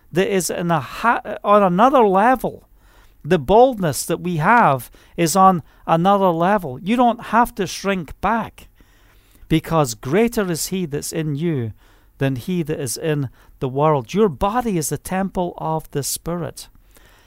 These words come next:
Do you believe that, that you're not your own? Well, if you choose to live your own life, your way, you know, and you want to do that, you are not going to see the power of the Spirit manifest within your life.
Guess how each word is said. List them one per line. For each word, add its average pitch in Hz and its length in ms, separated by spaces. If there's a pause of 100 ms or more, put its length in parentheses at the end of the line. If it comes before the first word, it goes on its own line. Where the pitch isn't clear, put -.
(1040)
Do 160 100
you 190 180
believe 165 440
that, 127 240
that 139 100
you're 175 260
not 170 300
your 147 220
own? 160 380
Well, 180 140
if 160 120
you 262 120
choose 294 400
to 233 120
live 220 420 (280)
your 202 260
own 226 200
life, 208 400
your 233 320
way, 202 440 (720)
you 254 100
know, 190 300 (720)
and 202 200
you 262 120
want 247 200
to 185 60
do 240 200
that, 190 240
you 247 160
are 254 120
not 233 340
going 247 180
to 202 80
see 180 540 (520)
the 190 120
power 226 440
of 185 140
the 165 100
Spirit 208 440
manifest 180 640
within 165 280
your 147 180
life. 190 460